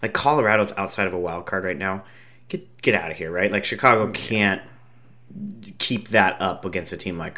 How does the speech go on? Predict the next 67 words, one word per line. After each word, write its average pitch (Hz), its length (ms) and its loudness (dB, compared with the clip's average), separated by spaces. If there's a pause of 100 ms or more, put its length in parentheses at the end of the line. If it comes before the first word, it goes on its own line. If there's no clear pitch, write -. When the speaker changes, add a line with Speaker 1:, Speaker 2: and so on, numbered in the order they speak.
Speaker 2:
Col-, 85 180 -4
Speaker 1:
Colorado. 175 400 0
Speaker 2:
Colorado 151 500 4
will, 117 360 2
will 110 200 -4
adjust. 92 600 -8
Speaker 1:
Right. 107 280 0
Speaker 2:
Um, 98 60 0
Speaker 1:
Saint 127 280 4
Speaker 2:
I 120 40 2
Speaker 1:
Louis 117 180 4
Speaker 2:
think 113 120 2
Speaker 1:
even, 110 380 -2
like, 107 240 2
like 113 200 0
we 113 80 -2
talked 101 300 0
about, 104 240 2
they've 101 180 -2
dropped, 90 340 -4
I 101 60 0
think, 98 320 -6
I - 40 -18
think 120 160 -14
I 104 80 -10
ju-, 101 200 -10
I - 40 -14
think 131 140 -10
we 120 80 -4
just 98 160 -2
saw 87 120 -4
five 92 340 -4
in 95 80 -6
a 92 60 -6
row. 90 380 -4
Speaker 2:
Five 101 260 0
in 104 80 -2
a 101 40 0
row, 101 260 2
yeah. 101 260 -2
Speaker 1:
Yeah, 92 320 0
like, 104 160 2
it's 143 280 4
just, - 300 -4
it's, - 380 -4
there's 117 500 -6
too - 160 -2
many 143 140 4
good 120 180 0
teams, 113 360 -2
especially 107 420 -2
in 101 60 -2
the 92 60 -4
Central, 107 440 0
that, 101 200 0
like, 90 160 -2
Chicago's 87 460 -4
not 87 140 -6
gonna 87 80 -12
be 90 80 -4
able 82 100 -4
to - 60 -18
keep - 180 -6
it 90 60 -2
up 90 140 -2
all 101 120 2
year. 113 340 2